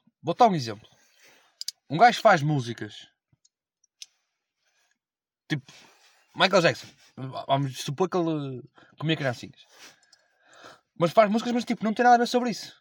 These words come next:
Estás a ver? Imagina agora que era tipo um cineasta, estás a ver?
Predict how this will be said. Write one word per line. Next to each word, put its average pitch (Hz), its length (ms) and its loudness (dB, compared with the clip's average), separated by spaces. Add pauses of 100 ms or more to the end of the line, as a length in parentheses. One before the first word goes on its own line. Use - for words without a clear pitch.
Estás 151 240 -6
a 143 40 -4
ver? 175 240 -4
Imagina 220 300 0
agora 226 180 4
que 208 80 0
era 196 100 0
tipo 156 200 -8
um 147 40 -6
cineasta, 185 540 0
estás 160 280 -4
a 160 60 0
ver? 185 220 -4